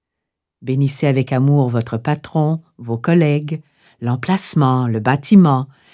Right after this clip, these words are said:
les escaliers ou l'ascenseur, les pièces, le mobilier et chacun des clients. Cela créera en vous une atmosphère mentale aimante et le bureau tout entier y répondra.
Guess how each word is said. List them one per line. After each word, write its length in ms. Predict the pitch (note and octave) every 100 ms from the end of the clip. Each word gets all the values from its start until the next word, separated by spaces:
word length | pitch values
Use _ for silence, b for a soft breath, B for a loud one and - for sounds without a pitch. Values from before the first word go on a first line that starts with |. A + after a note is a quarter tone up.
| b
les 180 | C#3+ C#3
escaliers 520 | D#3 - F3+ E3+ C#3+
ou 100 | D3+
l'ascenseur, 760 | C#3+ C#3+ E3 E3 - D3 C3+ C#3 b b b
les 180 | D3 G3
pièces, 540 | - D3 C#3+ C#3+ - - b
le 120 | - D#3
mobilier 640 | F#3 G3 G3+ F3+ G#3 B3 b b _
et 100 | D#3
chacun 540 | D3+ - - A#3 - A#3
des 120 | G3+
clients. 460 | - E3+ C#3+ G#2+ A2 _ _ _ _ b b b
Cela 240 | - A3+
créera 420 | A3+ - G#3 G3+
en 120 | F#3+ F3+
vous 220 | E3 G3+
une 120 | E3+
atmosphère 480 | D3 D#3 C#3+ D3+ C#3
mentale 480 | C3+ C3 B2+ A#2+ A#2+
aimante 600 | G3 F3+ C#3+ C#3 D#3+ - B B B
et 120 | G#3
le 100 | G3+
bureau 360 | F3 F3+ F3 F3
tout 320 | - C#4+ C4+
entier 500 | A3 G#3 - F3+ F3+ -
y 100 | D3
répondra. 680 | C3+ - A#2 A2 G#2 G2